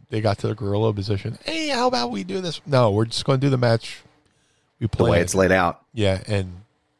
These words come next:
Speaker 1: you know, the rest is history, you know.
Speaker 2: Phew, man, that's wild shit.
Speaker 1: Yeah.
Speaker 2: R-, R A Davis, do you have, or do you still rather have, the N W A World Light Heavyweight Championship that was retired after you won it,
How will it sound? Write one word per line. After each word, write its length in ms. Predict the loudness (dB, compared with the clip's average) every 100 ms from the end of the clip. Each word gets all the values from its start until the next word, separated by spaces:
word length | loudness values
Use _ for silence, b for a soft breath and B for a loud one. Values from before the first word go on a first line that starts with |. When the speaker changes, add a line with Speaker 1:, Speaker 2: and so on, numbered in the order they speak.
| _ _ -12
Speaker 1:
you 100 | -8
know, 180 | -8 -10 _ _ _ _ _ _ _ _ _ 0
the 80 |
rest 200 | 0 2
is 120 | 0 2
history, 440 | 0 0 -8 -8 -16 _ _ _ _ -12
you 140 | -8
know. 140 | -6 -6
Speaker 2:
Phew, 540 | -4 -2 -2 -4 -6
man, 460 | -2 0 2 0 0
that's 280 | 0 0 0
wild 340 | 2 2 2
shit. 380 | 2 4 2 0 -6
Speaker 1:
Yeah. 220 | -6 -6 -6 B -20 _ 2
Speaker 2:
R-, 300 | 4 4 -2 _ 4
R 240 | 6 8
A 140 | 6
Davis, 720 | 6 4 6 6 2 2 0 -2 -8 _ _ _ _ -4
do 120 | 0
you 240 | 2 4 4
have, 600 | 4 2 2 -2 -4 -10 _
or 120 | 2
do 100 | 4
you 120 | 4
still 300 | 4 6 6
rather 360 | 6 4 2 2
have, 460 | 2 2 2 2 2
the 160 | 4
N 160 | 4 4
W 300 | 4 6 6
A 120 | 6
World 400 | 6 6 4 4
Light 220 | 4 4
Heavyweight 460 | 2 2 4 4 4
Championship 600 | 2 2 2 2 2 2
that 100 | 2
was 140 | 2 2
retired 520 | 0 2 4 4 4
after 320 | 2 2 0
you 180 | 4 4
won 260 | 6 6 4
it, 200 | 2